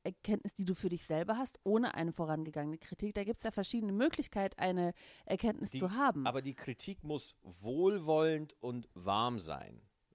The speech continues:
Speaker 2: So. Das heißt jetzt nicht, „Oh komm, ich muss dich in Watte packen, weil du's nicht aushältst“, sondern der, der Kritisierende, ja, muss die Absicht haben, „Boah, ey, das muss sie hören. Das muss sie jetzt einfach, äh, weil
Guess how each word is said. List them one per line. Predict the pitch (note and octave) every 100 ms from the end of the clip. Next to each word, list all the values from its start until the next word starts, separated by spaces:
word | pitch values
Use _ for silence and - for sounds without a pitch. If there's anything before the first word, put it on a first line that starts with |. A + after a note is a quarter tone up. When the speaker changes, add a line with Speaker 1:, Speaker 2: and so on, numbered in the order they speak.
| _ _ -
Speaker 2:
So. | D#2 D2+ - - -
Das | C#3+ E3
heißt | F#3+ -
jetzt | D#3+ - E3+
nicht, | A3+ - - -
„Oh | D#3+ D3
komm, | - E3 E3 - -
ich | C#3 D#3+
muss | E3+ -
dich | B2+
in | C#3 C3
Watte | D3+ - C#3
packen, | - A2+ B2 A2+
weil | A#2
du's | A#2+ A#2
nicht | A2 -
aushältst“, | C3 E3 - A2+ G2+
sondern | A#2 A2+ G#2+ G2 - _ _ _
der, | C3 B2 - -
der | G#2 A#2
Kritisierende, | - - B2+ B2 G#2+ A#2+ G#3 A3 A2+ F#2 D#2+ C2+ - -
ja, | D#2+ E2 A2 - -
muss | G2 B2+ D3 F3 A#3 - - -
die | B2+ -
Absicht | F3 - - D#3 C3+
haben, | D3 C#3+ C3+ C#3+ _ _ _ -
„Boah, | A2 F2+ - -
ey, | G2+ F2+ - _ _
das | - G#2+ B2
muss | B2 -
sie | F#2
hören. | D2+ C2+ G#1+ - _ -
Das | G2
muss | A#2+ A2+ -
sie | F#2+
jetzt | E2 -
einfach, | D2 E2 D#2+ D#2+ -
äh, | F#2
weil | F2 F2 F2